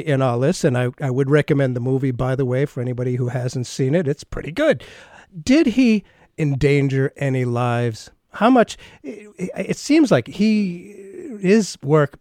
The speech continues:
really did have a significant effect on, on sunsetting that odious Section two one five. Do you know? I mean,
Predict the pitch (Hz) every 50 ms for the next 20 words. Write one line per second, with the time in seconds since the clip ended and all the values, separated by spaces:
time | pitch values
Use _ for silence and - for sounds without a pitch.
0 | _ _ 143 160 196 214 190 160 135 123 120 185 196 190 143 143 135 123 127 -
1 | - 139 113 123 147 185 254 262 240 175 - 127 123 - - 170 147 135 - -
2 | - 131 123 120 - - 147 131 123 - - - 165 156 147 - - 139 127 127
3 | 131 131 120 123 - - - - - _ - - - - 185 175 160 147 139 127
4 | - - - - - 170 143 - - 156 139 117 - - - 175 160 143 135 143
5 | 139 131 123 120 - - - 160 170 175 147 117 107 107 - - - - - -
6 | - _ - 190 - 190 202 233 226 220 233 254 247 214 185 180 180 165